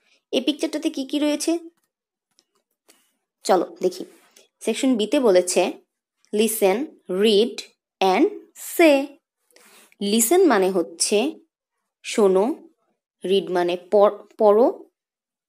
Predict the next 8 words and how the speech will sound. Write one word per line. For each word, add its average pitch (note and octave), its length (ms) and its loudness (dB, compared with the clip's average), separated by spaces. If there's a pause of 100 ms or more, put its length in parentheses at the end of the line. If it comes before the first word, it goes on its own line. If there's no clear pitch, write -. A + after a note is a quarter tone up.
(340)
and F#3+ 260 -2
মানে F#3+ 180 -2
এবং, A3+ 540 -2
সে - 240 -4
মানে A3+ 240 -2
বলো। F#3+ 460 2 (420)
তার A#3+ 180 4
মানে A#3+ 360 4